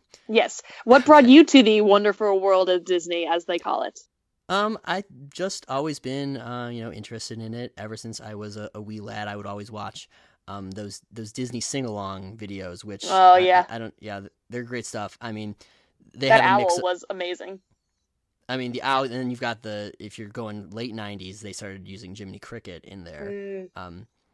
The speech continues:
Speaker 2: the owl was actually originally featured in, uh, in some short movies about music, um, that I, I once saw on YouTube,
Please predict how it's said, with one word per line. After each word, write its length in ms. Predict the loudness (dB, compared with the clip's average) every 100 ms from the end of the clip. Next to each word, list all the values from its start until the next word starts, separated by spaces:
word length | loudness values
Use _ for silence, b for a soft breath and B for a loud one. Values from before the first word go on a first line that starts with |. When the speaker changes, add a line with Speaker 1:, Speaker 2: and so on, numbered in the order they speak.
| _ -10
Speaker 2:
the 120 | -4
owl 300 | -2 -2 -4
was 160 | -8
actually 560 | -10 -12 -12 -12 -12 -12
originally 420 | -12 -12 -12 -16
featured 380 | -14 -16 -14 -16
in, 320 | -16 -14 -14
uh, 360 | -14 -14 -16 -18 -20
in 120 | -18
some 200 | -16 -16
short 460 | -16 -14 -14 -14 -16 -14
movies 440 | -12 -12 -14 -14
about 280 | -14 -12 -12
music, 420 | -12 -14 -18 _ -20
um, 220 | -18 -16
that 120 | -14
I, 180 | -14 -14
I 80 | -18
once 500 | -18 -18 -16 -18 -18 _ _
saw 260 | -18 -16 -14
on 140 | -16
YouTube, 400 | -20 -20 -20 -20